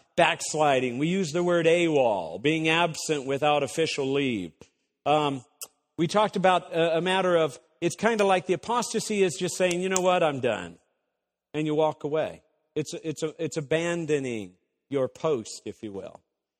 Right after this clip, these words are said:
And so sometimes Christians do that. We call it backsliding, don't we? So that's apostasy. That was the, the one principle. The second one, which is going really hand in hand with it, is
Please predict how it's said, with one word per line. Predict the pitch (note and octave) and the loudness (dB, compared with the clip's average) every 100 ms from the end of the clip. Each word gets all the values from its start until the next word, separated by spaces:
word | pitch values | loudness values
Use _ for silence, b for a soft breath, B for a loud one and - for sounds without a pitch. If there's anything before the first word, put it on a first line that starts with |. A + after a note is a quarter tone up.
| _ - | _ -4
And | E3+ | -2
so | - G3 F3 | 0 0 0
sometimes | - A3 G3+ G3 F3 | -2 -2 -2 -2 -4
Christians | - A3+ - F#3 D3+ - | 0 0 0 -6 -8 -4
do | D#3 | -4
that. | C3 A#2 A#2+ | 0 0 0
We | G3 | -2
call | G3 F#3+ F3 | 0 0 2
it | |
backsliding, | F3 F#3+ - - C#3 G#2+ F#2+ F#2+ | 0 0 -2 -4 -2 -2 -4 -6
don't | A2 G#2 | -6 -6
we? | E2 E2 _ _ _ _ _ _ _ _ _ _ _ _ _ | -10 -20 _ _ _ _ _ _ _ _ _ _ _ _ _
So | - E3+ | -2 2
that's | G3 - - | 2 0 -6
apostasy. | E3 - - F#3 - - D3+ - A#2+ G2 _ _ _ | -8 -6 -6 -6 -8 -6 -8 -6 -8 -8 _ _ _
That | F3 B3+ | 2 4
was | A#3 E3 | 2 2
the, | F#3+ F3+ D#3+ | 0 0 0
the | F#3 | 0
one | G3 G#3+ | 0 -2
principle. | G3 F3 F3 D#3+ | -2 -2 -2 -4
The | E3+ | -4
second | - A3 A#3+ F#3 | -2 -2 -2 -4
one, | D#3+ D#3+ | -4 -4
which | D#3 E3+ | -4 -6
is | C#3 | -4
going | F3+ F3+ | -2 -2
really | F3 F3+ D#3+ | -2 -2 -2
hand | F3 F3+ F3 | -4 -4 -4
in | D#3 | -4
hand | F3 C4+ A3 | -6 -8 -4
with | D3+ D3+ | -4 -2
it, | D#3 - b b - | -4 -6 b b -2
is | F#3 E3 | 0 0